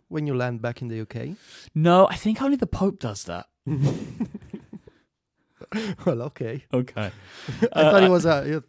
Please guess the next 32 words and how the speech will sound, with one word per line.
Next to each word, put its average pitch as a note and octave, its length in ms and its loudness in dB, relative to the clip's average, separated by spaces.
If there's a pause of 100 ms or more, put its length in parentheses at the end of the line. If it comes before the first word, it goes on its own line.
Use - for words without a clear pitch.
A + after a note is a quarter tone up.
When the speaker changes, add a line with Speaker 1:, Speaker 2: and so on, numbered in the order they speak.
(180)
Speaker 1:
a A2 40 -14 (140)
usual A#2+ 600 -6 (480)
gesture. - 420 -16 (140)
Anyway. D3 180 -2
Speaker 2:
Nope, E3+ 200 0
not, D#3 200 -4
not D#3 200 -2
for E3 100 -4
me, E3 180 0
man. C3 300 0 (120)
Speaker 1:
<laughs> - 120 -20
Speaker 2:
Not C3+ 180 -4
for C#3 120 -8
me. B2 280 -2
I, A2+ 120 0
it's, - 180 -4
it, - 220 2
I'm, F#3 280 0
I F3 140 6
am F3+ 260 0
used G3+ 320 -4
to B3 80 2
flying C#3+ 520 0
now. D3+ 240 0
Like, C3 180 0
I A#2 140 -2
have A#2+ 200 0
that G#2 200 -4
whole A2 220 -6
thing, G#2 300 -8
like, F#2 260 -12
down. F2 440 -8